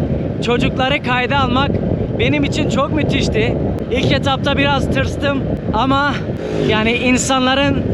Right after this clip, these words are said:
yüreğine sıcakla, kalben dokundukça onlar da sizleri öyle karşılıyor. Benim için çok keyifli geçti. Umarım beğenmişsinizdir. Dediğim gibi seksenli yıllarda yaşanan Rusya-Taliban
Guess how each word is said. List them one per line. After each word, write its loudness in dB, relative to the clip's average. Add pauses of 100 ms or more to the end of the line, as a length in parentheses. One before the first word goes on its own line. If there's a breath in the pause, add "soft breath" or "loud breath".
yüreğine 2 (380)
sıcakla, 0 (540)
kalben 0
dokundukça 0 (600)
onlar 0
da 0
sizleri 0
öyle 2
karşılıyor. 2 (580)
Benim 4
için 0
çok 0
keyifli 2
geçti. 2 (420)
Umarım 2
beğenmişsinizdir. 0 (180)
Dediğim 4
gibi 2
seksenli 2
yıllarda 0 (640)
yaşanan 0 (600)
Rusya-Taliban 0